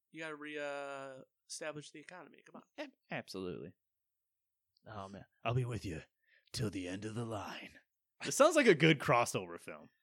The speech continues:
Speaker 2: I feel like we stumbled onto a really good crossover
Speaker 1: <laughs> I
Speaker 2: film.
Speaker 1: think so, too.
Speaker 2: <laughs>
Speaker 1: Forget,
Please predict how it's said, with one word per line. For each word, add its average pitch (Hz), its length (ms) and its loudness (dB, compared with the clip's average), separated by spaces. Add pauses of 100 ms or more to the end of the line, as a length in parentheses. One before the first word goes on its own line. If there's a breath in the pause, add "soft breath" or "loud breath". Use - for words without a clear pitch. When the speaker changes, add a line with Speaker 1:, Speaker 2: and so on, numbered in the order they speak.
Speaker 2:
I 120 80 0
feel 220 160 10
like 220 100 12
we 220 80 10
stumbled 180 280 12
onto 165 220 10
a 135 80 8
really 131 360 8
good 113 200 4
crossover 98 420 -2
Speaker 1:
<laughs> - 80 -6
I - 40 -6
Speaker 2:
film. - 220 -4
Speaker 1:
think 185 140 2
so, 311 160 2
too. - 460 0
Speaker 2:
<laughs> 247 200 2
Speaker 1:
Forget, 151 360 -4